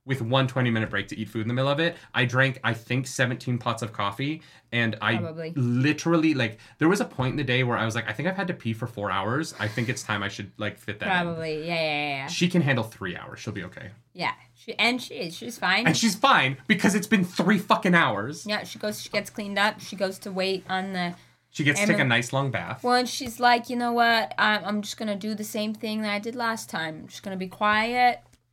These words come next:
Speaker 2: whatever, not, like, make,
Speaker 1: Yeah, sure.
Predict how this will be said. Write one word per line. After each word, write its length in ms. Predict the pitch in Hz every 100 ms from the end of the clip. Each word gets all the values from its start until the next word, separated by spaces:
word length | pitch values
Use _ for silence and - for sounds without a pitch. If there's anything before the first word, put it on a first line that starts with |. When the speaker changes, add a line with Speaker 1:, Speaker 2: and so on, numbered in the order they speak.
| _ 190
Speaker 2:
whatever, 920 | 190 208 208 196 208 208 214 208 208 -
not, 460 | 208 202 208 208 214
like, 380 | 214 208 196 - - 180 175 170 196 185 165 -
make, 520 | 220 220 220 214 208
Speaker 1:
Yeah, 80 | 113
sure. 300 | - 98